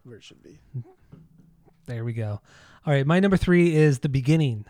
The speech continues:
Speaker 2: sixth record from twenty ten.
Speaker 1: Whoa, dude.
Speaker 2: Yeah, dude, for sure, bro. This is, um, this is them. They're, they're like, this is an extension of the electronic sound they were already doing on The End, uh,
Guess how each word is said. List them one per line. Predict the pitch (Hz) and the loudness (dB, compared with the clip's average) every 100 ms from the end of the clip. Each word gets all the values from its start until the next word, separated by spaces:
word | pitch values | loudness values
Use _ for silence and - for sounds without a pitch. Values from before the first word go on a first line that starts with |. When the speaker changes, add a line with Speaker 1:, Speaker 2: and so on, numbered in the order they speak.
| _ | _
Speaker 2:
sixth | - - 175 - | -14 -6 -6 -6
record | 165 160 160 160 147 | -6 -4 -4 -6 -6
from | 135 | -10
twenty | - 151 135 | -8 -6 -6
ten. | - 139 135 | -6 -4 -4
Speaker 1:
Whoa, | 135 | -6
dude. | - - - - - - _ _ _ _ _ _ _ _ 101 | -12 -20 -20 -20 -20 -20 _ _ _ _ _ _ _ _ -16
Speaker 2:
Yeah, | 82 82 82 - | -10 -10 -10 -12
dude, | 165 208 214 | -14 -16 -18
for | 208 220 | -18 -16
sure, | 185 226 254 240 | -14 -14 -14 -12
bro. | 233 247 233 220 175 175 | -12 -10 -8 -8 -10 -6
This | 180 - | -6 -4
is, | 202 185 | -4 0
um, | 185 170 147 135 123 - _ _ _ _ _ _ - - - - _ | 0 0 -2 -4 -8 -14 _ _ _ _ _ _ -20 -20 -20 -20 _
this | 143 165 - | -4 -4 -2
is | 190 151 | -2 -2
them. | 139 160 160 156 156 | 0 2 2 0 -2
They're, | 143 156 151 143 | 0 2 2 0
they're | 143 139 | -2 -2
like, | 123 117 | -4 -10
this | 147 151 | -8 -6
is | 160 - _ - | -6 -10 _ -8
an | 160 | -6
extension | 143 - 202 202 208 190 180 | -4 -2 -2 0 0 -2 -4
of | 151 | -4
the | 147 | -4
electronic | 139 127 - 147 147 | -4 -4 -4 -4 -4
sound | - 151 147 | -4 -4 -2
they | |
were | 131 123 | -4 -6
already | 127 135 131 | -6 -4 -4
doing | 131 131 131 127 - _ _ _ | -4 -4 -4 -6 -10 _ _ _
on | 147 131 | -6 -4
The | 131 131 | -4 -4
End, | 135 139 151 165 - - | -2 -2 -2 -4 -10 -12
uh, | 147 131 | -8 -6